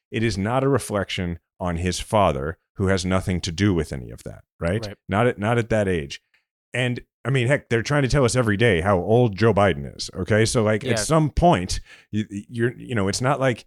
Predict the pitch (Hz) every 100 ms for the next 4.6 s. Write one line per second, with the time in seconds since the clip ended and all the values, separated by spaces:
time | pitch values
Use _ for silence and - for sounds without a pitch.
0 | _ - 113 - 113 - 120 - 127 123
1 | 107 107 90 107 120 - 107 120 117 113
2 | 92 - 117 - - 123 90 90 90 92
3 | 101 95 92 156 95 73 98 101 127 110
4 | 104 92 82 73 101